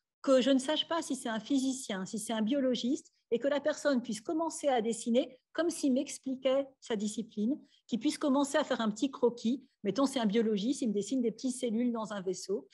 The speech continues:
qu'il puisse les mettre en mouvement en quelques gestes, qu'il puisse me dire à la volée, finalement je veux qu'elle se déforme à volume constant, ou finalement je veux que cette membrane soit à, à, à surface constante, euh, et puis que le mouvement soit brownien, qu'il y ait un peu d'aléatoire,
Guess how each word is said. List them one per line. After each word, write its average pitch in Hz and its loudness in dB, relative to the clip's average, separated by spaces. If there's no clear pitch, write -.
qu'il 269 0
puisse 359 2
les 294 4
mettre 285 2
en 240 2
mouvement 285 4
en 262 0
quelques 233 0
gestes, 202 -4
qu'il 277 0
puisse 330 0
me 277 6
dire 254 4
à 262 2
la 233 2
volée, 226 0
finalement 262 2
je 285 -4
veux 247 -2
qu'elle 240 -2
se 247 -4
déforme 247 0
à 240 0
volume 226 2
constant, 208 -10
ou 240 -2
finalement 269 2
je - -2
veux 254 -4
que 254 -14
cette 247 -2
membrane 254 0
soit 220 -4
à, 202 -2
à, 196 -8
à 196 -4
surface 247 -6
constante, 208 -10
euh, 214 4
et 277 2
puis 320 0
que 302 2
le 254 6
mouvement 247 4
soit 247 -2
brownien, 220 0
qu'il 247 -6
y - -8
ait 202 -8
un - -8
peu 233 -4
d'aléatoire, 202 -2